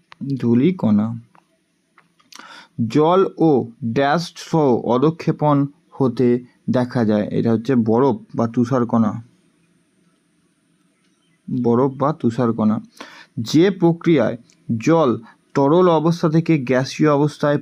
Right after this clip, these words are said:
পরিবর্তিত হয় তাকে বলা হয়, তরল অবস্থা থেকে গ্যাসীয় অবস্থা তাকে বলা হয় বাষ্পীভবন। দন্ত সয় পয়ের দীর্ঘ ই ভ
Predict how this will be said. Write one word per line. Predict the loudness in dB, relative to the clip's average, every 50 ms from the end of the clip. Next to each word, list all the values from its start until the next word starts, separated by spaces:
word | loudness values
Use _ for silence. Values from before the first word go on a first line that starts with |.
| 0
পরিবর্তিত | 0 0 2 2 0 0 -2 0 -2 -2 0 2
হয় | 0 0 0 0
তাকে | -2 -2 -2 0 0 0
বলা | 2 2 2 2 0 0 -2
হয়, | -2 -2 -4 -4 -6
তরল | -4 -2 0 2 2 2
অবস্থা | 2 0 0 -2 -4 -6 -4 -2
থেকে | -2 -2 -2 0 0
গ্যাসীয় | 0 -2 -2 -2 0 0 2
অবস্থা | 2 0 -2 -4
তাকে | -4 -6 -4 -2 0
বলা | 0 2 2
হয় | 0 0 0 0
বাষ্পীভবন। | 0 -2 -2 -4 -8 -2 0 2 2 2 2 2 2 0 0 -2 -4 -8 -12 _ _ _ _ _ _ _ _ _ _ _ _ _ _ _ _ _ _ _ _ _ _ _ _ _ _ _ _ -6
দন্ত | -2 0 0 0 0 -2 -6 -6 -6
সয় | -4 0 0 0 0 -2
পয়ের | -2 0 0 0 0 -2 0
দীর্ঘ | 0 0 0 0 0 0 0 0
ই | 0 -2
ভ | -6